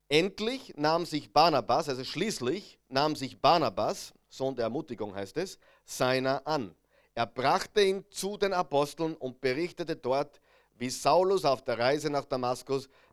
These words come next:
den Herrn gesehen hatte. Er erzählte, dass Jesus zu Saulus geredet und dieser dann in Damaskus furchtlos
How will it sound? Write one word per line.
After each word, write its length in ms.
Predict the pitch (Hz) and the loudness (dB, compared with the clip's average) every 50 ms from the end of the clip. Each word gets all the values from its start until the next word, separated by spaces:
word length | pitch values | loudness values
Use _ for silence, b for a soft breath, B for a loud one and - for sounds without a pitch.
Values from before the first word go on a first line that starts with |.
| _ | _
den 140 | - 120 120 | -4 -4 -2
Herrn 320 | 113 120 139 151 165 170 160 | 0 2 2 2 2 0 -2
gesehen 480 | 160 160 131 117 143 135 131 117 98 | -4 -6 -4 0 0 0 0 0 -2
hatte. 300 | 98 107 104 - - 127 | -6 -8 -8 -6 -4 -4
Er 100 | 123 117 | -2 -2
erzählte, 520 | 117 117 - - 160 170 190 190 185 196 185 | -4 -4 -4 -4 -2 -2 -2 -2 -4 -4 -4
dass 220 | 143 135 120 - | -4 -4 -4 -4
Jesus 460 | 110 135 156 165 147 170 165 - - | -6 -4 -4 -4 -6 -8 -10 -12 -10
zu 240 | - 139 135 135 b b b b b b b b | -6 -4 -4 -4 b b b b b b b b
Saulus 520 | - - - 143 156 165 165 160 160 - | -4 0 2 4 4 4 2 0 -2 -6
geredet 680 | - 143 135 123 135 151 165 160 165 165 170 - B B B B B B | -6 -6 -4 -2 -2 -4 -2 0 -2 -2 -2 -4 B B B B B B
und 320 | - 147 147 147 139 - - | -2 -2 -2 -2 -2 -4 -6
dieser 320 | 160 180 - 147 185 175 | -4 -4 0 0 0 0
dann 240 | - - 151 151 151 | 2 2 0 2 0
in 120 | 143 139 | 0 0
Damaskus 640 | 117 127 123 131 135 151 - - - - 156 151 - | -2 -2 0 0 -2 -4 -4 -8 -8 -8 -8 -8 -8
furchtlos 760 | - - - 180 190 185 - - 127 127 135 143 135 - | -12 -2 2 2 2 2 0 -2 -2 -2 -2 -2 -4 -8